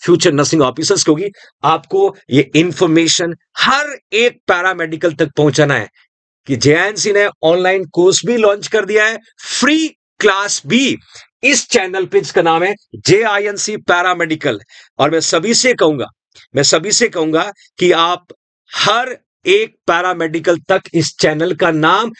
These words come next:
और इस कोर्सेज के बारे में बताएं, ताकि उनको भी अपने सपनों को पूरा करने का हक है, वो पूरा कर पाए। और इसके लिए मैं आप सबका शुक्रिया, और एक बार आप सबके लिए मैं क्लैपिंग करता हूं।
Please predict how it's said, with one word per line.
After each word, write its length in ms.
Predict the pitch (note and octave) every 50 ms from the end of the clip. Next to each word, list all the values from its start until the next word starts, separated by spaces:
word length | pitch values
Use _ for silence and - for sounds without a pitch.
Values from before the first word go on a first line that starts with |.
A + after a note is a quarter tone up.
| - - _ -
और 140 | C#3+ D#3
इस 140 | D#3+ D3+ -
कोर्सेज 500 | - - D#3 D#3+ E3 - - E3+ D3+ -
के 120 | - D#3+ D3
बारे 280 | C3+ C3+ C3 C3 C#3
में 140 | C#3 C#3+ A#2+
बताएं, 460 | A#2+ A#2+ - D3+ D#3 F3 G3+ A#3 A#3+ A3+ - - _ -
ताकि 440 | - D3 C3+ C3+ - D#3+ F3 D#3+ F3 _ _ -
उनको 380 | D3 D3+ D#3 - - E3 D#3
भी 200 | B2+ A#2+ E3+ D#3
अपने 340 | - - A#2+ - - B2+ B2
सपनों 400 | A#2 - - A#2+ - - B2 A#2
को 120 | A2 A#2+
पूरा 260 | G#2+ - A#2 A2+ A2+ G#2+
करने 300 | - G#2+ F#2 F#2+ G2 -
का 140 | - C3
हक 380 | C3 A#2 - - C3+ C3 - -
है, 200 | C#3 G3+ A#3+ A#3+ - - - -
वो 60 | C3+
पूरा 260 | B2 - B2+ B2 -
कर 200 | A#2+ - A2+ G2
पाए। 260 | - - F#2+ F#2 G2 - - - - - -
और 160 | A#2+ A#2 A#2+
इसके 220 | A#2+ - - C3
लिए 100 | A#2+ B2
मैं 100 | A2+ A#2
आप 120 | A2+ A#2 -
सबका 280 | - D3 C#3 - F3
शुक्रिया, 360 | E3+ - F#3 D#3 - F#3+ G3+ F#3
और 140 | F#3 F3
एक 140 | D3 C3+ C3+
बार 240 | C#3+ C#3+ C#3 B2+ A2 - - - - _ -
आप 140 | C#3 C3 -
सबके 340 | - - E3+ D#3 - G3+ G3
लिए 120 | F#3+ F3+
मैं 120 | E3+ F3
क्लैपिंग 440 | E3+ - D#3 C#3 - - D#3+ F3 E3
करता 260 | D#3 D3+ B2+ A#2 -
हूं। 100 | D#3+ G3